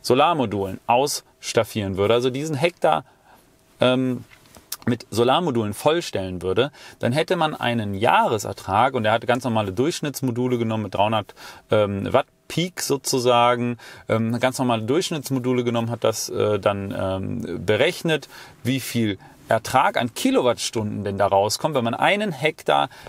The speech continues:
Solarmodule vollstellt. Und damit könnte das Elektroauto dann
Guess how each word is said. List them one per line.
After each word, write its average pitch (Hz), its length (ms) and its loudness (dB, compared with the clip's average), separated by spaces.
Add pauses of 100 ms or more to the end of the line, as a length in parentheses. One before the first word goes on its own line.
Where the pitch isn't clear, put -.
Solarmodule 117 840 0
vollstellt. 117 800 0
Und 135 240 0 (400)
damit 196 500 2
könnte 156 380 0
das 123 280 0
Elektroauto 147 1160 0 (240)
dann 120 200 2